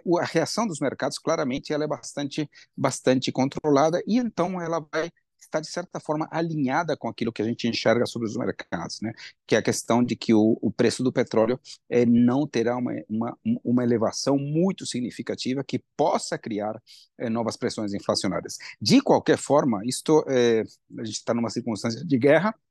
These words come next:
e os caminhos que a guerra toma sempre são, é, de alguma forma, imprevisíveis, né? Então, exige um monitoramento constante,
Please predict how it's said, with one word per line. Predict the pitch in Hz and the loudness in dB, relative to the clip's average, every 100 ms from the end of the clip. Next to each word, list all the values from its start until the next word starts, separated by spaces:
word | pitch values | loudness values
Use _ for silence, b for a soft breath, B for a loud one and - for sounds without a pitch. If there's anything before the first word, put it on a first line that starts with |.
| _ _ _ _ _ _ _ B B - | _ _ _ _ _ _ _ B B 0
e | |
os | 127 | 2
caminhos | - 151 143 214 254 - | 2 2 4 4 2 0
que | - | -2
a | 110 | -2
guerra | 101 107 98 | -2 -4 -6
toma | - 131 135 | -6 -4 -4
sempre | 127 151 143 143 | -6 -6 -6 -6
são, | - 135 139 139 b b _ - | -4 -4 -4 -8 b b _ -2
é, | 123 123 | 2 4
de | 120 | 4
alguma | 107 127 | 4 2
forma, | - 127 | 0 -2
imprevisíveis, | 123 - 123 131 98 113 95 95 95 | -2 -2 0 0 0 0 -2 -6 -10
né? | |
Então, | 110 - 120 | -10 -2 0
exige | 107 110 147 131 | 2 2 2 0
um | |
monitoramento | 123 117 117 120 117 107 117 - | -2 -2 -2 -2 0 -2 -4 -8
constante, | - 120 101 - 120 120 113 - 143 | -4 -4 -4 -2 2 4 2 0 -4